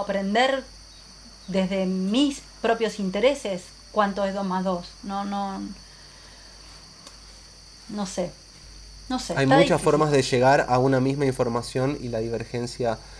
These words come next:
Speaker 2: creo que es notoria.
Speaker 1: Exacto, vos lo dijiste con las mejores palabras.
Speaker 2: Bueno, eso te agradezco. Piki,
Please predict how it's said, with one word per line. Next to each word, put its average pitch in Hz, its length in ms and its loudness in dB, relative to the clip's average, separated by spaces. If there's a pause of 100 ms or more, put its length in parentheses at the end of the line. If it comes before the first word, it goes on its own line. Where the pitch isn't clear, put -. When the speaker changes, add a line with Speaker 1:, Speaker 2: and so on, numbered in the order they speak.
(180)
Speaker 2:
creo 117 180 -2
que 107 260 -4
es 113 120 -8
notoria. 107 500 -2 (260)
Speaker 1:
Exacto, 190 600 -4
vos 202 120 -2
lo 226 60 -6
dijiste 208 340 -8
con 196 140 -8
las 175 160 -6
mejores 190 340 -6
palabras. 180 440 -6 (1040)
Speaker 2:
Bueno, 113 360 -4
eso 139 160 -6
te 120 80 -6
agradezco. 113 520 -4 (240)
Piki, 175 400 -2